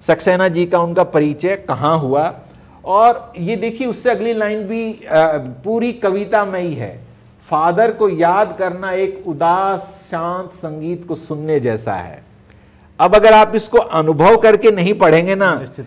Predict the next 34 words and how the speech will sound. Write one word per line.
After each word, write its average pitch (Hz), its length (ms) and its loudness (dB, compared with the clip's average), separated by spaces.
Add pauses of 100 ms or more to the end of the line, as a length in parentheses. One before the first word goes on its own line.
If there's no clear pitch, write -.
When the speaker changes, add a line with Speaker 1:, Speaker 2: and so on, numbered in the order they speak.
Speaker 2:
रूप 110 100 -20
Speaker 1:
तो 185 60 2
Speaker 2:
से। 185 60 8
Speaker 1:
आप 190 300 6
इसकी, 208 500 -2
वह 170 200 4
कहना 160 300 0
चाहिए 170 300 0
कि 175 120 -4
इसकी 185 200 -4
कोई 208 220 4
उपयोगिता 170 580 2
नहीं 151 200 -2
Speaker 2:
उपयोगिता 139 120 4
Speaker 1:
रहेगी 123 220 -2
Speaker 2:
नहीं 190 100 -6
रहेगी, 104 260 -18
जी। 110 80 -18 (400)
Speaker 1:
कि 226 240 -6
एक 226 260 -2 (580)
उदास 175 580 2 (680)
शांत 175 480 -6
संगीत 147 640 -4
को 147 100 -4
सुनने 123 380 -6
जैसा 104 340 -6
है, - 240 -16 (140)
याद 151 280 0 (160)
करना। 110 320 -10 (240)
और 156 140 0
उनको 196 200 2
देखना 185 320 0
कैसा 185 360 -4
था? 185 340 -10